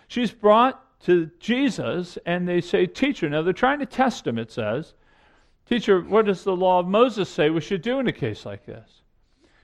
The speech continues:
And so Jesus doesn't say anything initially. Draws in the ground. Don't know what he was drawing. But he says, "Well,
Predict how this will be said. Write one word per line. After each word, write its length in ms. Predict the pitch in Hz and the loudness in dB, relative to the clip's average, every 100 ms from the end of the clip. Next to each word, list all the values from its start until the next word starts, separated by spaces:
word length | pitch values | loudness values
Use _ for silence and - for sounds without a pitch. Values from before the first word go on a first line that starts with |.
| _ | _
And 160 | 180 151 | -6 -4
so 160 | - 156 | -2 0
Jesus 400 | 143 165 190 175 | 2 0 0 -2
doesn't 280 | 180 165 175 | 0 0 -4
say 200 | 220 233 | -2 0
anything 240 | 156 113 | 0 -2
initially. 460 | 101 101 - 127 170 _ _ _ _ _ _ _ - | -4 -4 -2 -2 -4 _ _ _ _ _ _ _ -2
Draws 360 | 143 151 147 | 2 4 4
in 60 | 175 | 2
the 60 | |
ground. 500 | 175 170 151 160 190 - _ 175 | 2 2 2 0 -2 -8 _ -12
Don't 240 | 139 139 | -10 -4
know 120 | 151 | -2
what 120 | 156 | 2
he 60 | 160 | 2
was 140 | - | 2
drawing. 420 | - 151 139 143 156 _ _ _ _ _ _ - | 2 2 2 0 -6 _ _ _ _ _ _ 0
But 120 | 185 | 2
he 100 | 190 | 2
says, 420 | - 180 170 160 | 4 4 4 2
"Well, 280 | 175 170 | 4 4